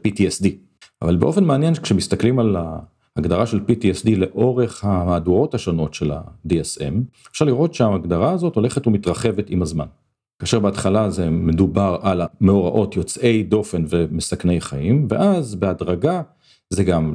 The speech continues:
לא רק משהו שחוויתי אישית, אלא משהו שקרה למישהו שאני מכיר או בן משפחה. מה שעניין אותי כאשר נכנסתי למחקר הזה, זה שב-, באלפיים ושלוש עשרה הופיע סעיף מאוד מעניין ומוזר, לדעתי.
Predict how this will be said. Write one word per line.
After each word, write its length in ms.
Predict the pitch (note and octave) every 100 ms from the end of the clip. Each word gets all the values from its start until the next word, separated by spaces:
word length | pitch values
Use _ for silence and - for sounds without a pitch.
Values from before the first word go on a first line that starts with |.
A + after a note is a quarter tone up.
| -
לא 140 | F2+
רק 220 | G#2+ G2+
משהו 200 | G2 -
שחוויתי 500 | G2 F#2+ D#2 F#2+ -
אישית, 400 | E2 - F#3+ G3+ - G#2 F#2+ E2+ D#2 -
אלא 120 | D#2+
משהו 240 | F2+ G#2
שקרה 340 | G2 - E2+ E2+
למישהו 280 | E2 F2
שאני 180 | F#2 E2
מכיר 340 | D2+ D2+ - D#3
או 120 | F2+
בן 140 | D2+
משפחה. 440 | D#2 - - - E3 - _ _ -
מה 60 |
שעניין 960 | A#2+ G#2 F#2+ G2+ G2+ - - F#2 F#2+ G2+
אותי 300 | F#2 F3+ A#3
כאשר 360 | - G2+ - F2+
נכנסתי 400 | - F#2 E2+ -
למחקר 520 | E2 E2 - - F#2
הזה, 380 | E2 A2+ D3+ C#3+
זה 140 | E2+
שב-, 360 | E2+ F2 F2 F2 - -
באלפיים 580 | G2 F2+ F2 F2+ - G#2+
ושלוש 400 | G2+ - F#3 G3+
עשרה 340 | G3+ - A#2 B2 - _ _ _ _ _
הופיע 540 | - F#2+ D3+ D#3+ C#3+ B2 - - -
סעיף 400 | - A2 F#3+ G3
מאוד 460 | G#2+ C3 F3 E3+ -
מעניין 640 | - A2+ A#2 A2 B2+ E3+ C3+
ומוזר, 580 | A#2+ G2 B2 G#3 C#3 E2 - - - _
לדעתי. 640 | - - F2+ D#2+ - G#3